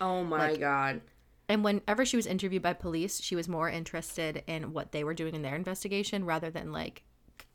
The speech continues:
Speaker 2: like, if your best
Speaker 1: They had
Speaker 2: friend goes missing,
Speaker 1: found
Speaker 2: you'd be
Speaker 1: her.
Speaker 2: cr-, yeah, you'd be, like, crying and be like, "What do you think happened?" Not, like, "What do you think happened?" but, like, "You
Speaker 1: Mm.
Speaker 2: need to find her.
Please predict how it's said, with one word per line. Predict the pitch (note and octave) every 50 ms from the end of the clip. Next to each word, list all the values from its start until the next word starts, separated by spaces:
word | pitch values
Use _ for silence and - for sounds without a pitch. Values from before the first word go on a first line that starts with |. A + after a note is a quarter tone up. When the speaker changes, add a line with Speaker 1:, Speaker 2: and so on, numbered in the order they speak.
| - -
Speaker 2:
like, | F#3+ F3+ -
if | - F#3 - - - _ _ _ _ - - - _ -
your | F#3 F#3+ F#3
best | F#3 F3+
Speaker 1:
They | F#3
had | F3 F#3
Speaker 2:
friend | F#3 F3+
goes | F3+ F3+ -
missing, | F3+ E3+ - F#3 F3
Speaker 1:
found | F3 F3 E3 D#3+ D#3+
Speaker 2:
you'd | D#3+
be | D#3+
Speaker 1:
her. | D3 C#3+ D3 D3+
Speaker 2:
cr-, | - - - - - - - - - - -
yeah, | C4+ G#3 F#3
you'd | G3 A3+ G#3+
be, | G3+ A3
like, | G#3 G3+ F#3 -
crying | - - G#3+ G3 F#3+ F#3+ F#3 F#3 F3+ F3+ F3+ -
and | F3 F#3
be | E3+ E3
like, | E3 E3 D#3+ E3 - - - - -
"What | - - F3+ F3+ F3+ E3+ F3 F3+ F3
do | F3
you | E3
think | F#3 E3 E3+ G#3+
happened?" | B3 C4+ B3+ - B3 A#3+ A#3 G3+ G#3+ A3 -
Not, | - G#3 G#3+ -
like, | A3+ A3 -
"What | F#3+ F3+
do |
you | F#3 F#3
think | F#3 D#3 -
happened?" | D#3+ E3 - F3 F3 F3
but, | F3 -
like, | F3+ G3 G3
"You | G3 G3 F#3+ F#3 F3+ F#3 F#3+
Speaker 1:
Mm. | G3
Speaker 2:
need | F#3+ F#3 F3+ -
to | - F3
find | - - E3 D3 D3+ E3 E3+ -
her. | E3 D#3 D#3 C#3+ E3+